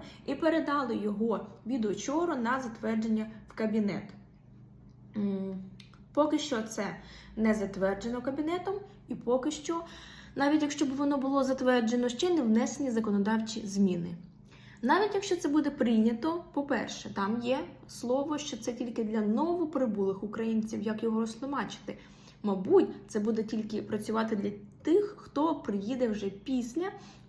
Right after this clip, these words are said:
внесення цих законодавчих змін. Це по-перше. А по-друге, е, тридцять п'ять євро виплат стосується тільки тих, стосуватимуться, якщо буде прийнято,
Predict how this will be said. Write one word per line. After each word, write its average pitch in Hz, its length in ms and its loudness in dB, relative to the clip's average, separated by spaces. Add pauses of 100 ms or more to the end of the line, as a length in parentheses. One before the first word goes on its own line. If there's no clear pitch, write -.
внесення 220 440 2
цих 214 140 -6
законодавчих 214 640 -2
змін. 185 300 -2
Це 262 120 -4
по-перше. 254 600 -4
А - 80 -2
по-друге, 226 600 -2 (840)
е, 240 260 2
тридцять 349 400 2
п'ять 320 240 2
євро 285 240 2
виплат 302 280 0
стосується 277 340 -4
тільки 247 260 -2
тих, - 560 4 (200)
стосуватимуться, 202 1200 -2 (220)
якщо 208 260 -4
буде 196 240 -2
прийнято, 196 460 -2